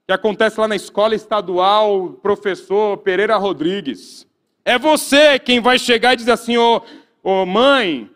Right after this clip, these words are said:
minha filha tava sofrendo muito com depressão em determinado momento, viu?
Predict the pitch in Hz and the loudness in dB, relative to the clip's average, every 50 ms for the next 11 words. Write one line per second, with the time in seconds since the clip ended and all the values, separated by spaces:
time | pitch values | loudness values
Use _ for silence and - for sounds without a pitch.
0 | _ _ _ _ _ _ _ - 160 170 196 208 202 - - 214 220 214 233 220 | _ _ _ _ _ _ _ -14 -8 -6 -4 -4 -6 -6 -8 -6 -2 -2 -2 -2
1 | - 226 226 220 233 220 - - 214 - - 233 254 349 311 240 208 202 214 208 | -2 -6 -4 -4 -6 -8 -6 -10 -10 -10 -10 -14 -14 -12 -12 -10 -10 -10 -10 -12
2 | 185 - - - - 175 165 175 170 - - 147 135 - - 156 156 151 151 - | -12 -16 -20 -18 -18 -14 -14 -14 -12 -10 -12 -12 -12 -12 -14 -12 -12 -12 -12 -12
3 | 160 156 156 151 156 147 143 127 110 107 110 131 156 170 156 _ - 123 104 110 | -14 -14 -14 -12 -14 -12 -12 -12 -12 -12 -10 -10 -10 -12 -14 _ -20 -20 -20 -16
4 | 123 147 170 170 | -14 -14 -14 -14